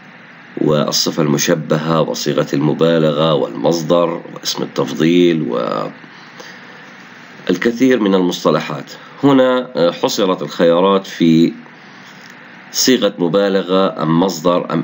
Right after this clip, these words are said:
اسم فاعل لكلمة قنص في وكفى عجباً أني قنص. قنص هي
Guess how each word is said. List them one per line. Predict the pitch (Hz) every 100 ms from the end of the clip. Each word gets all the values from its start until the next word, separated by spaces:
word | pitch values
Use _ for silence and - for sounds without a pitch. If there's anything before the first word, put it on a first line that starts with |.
| -
اسم | - 82
فاعل | 78 90 90 85 82
لكلمة | 76 98 92 82 78 - -
قنص | 101 76 - - - - - - - - - - - - - - - - -
في | - 92
وكفى | 92 101 95 -
عجباً | 82 87 90 82 85 -
أني | 90 82 78
قنص. | 95 90 76 67
قنص | 60 - 131 139 135 139 151 147 - - _ _ _ _
هي | 113 110 107 113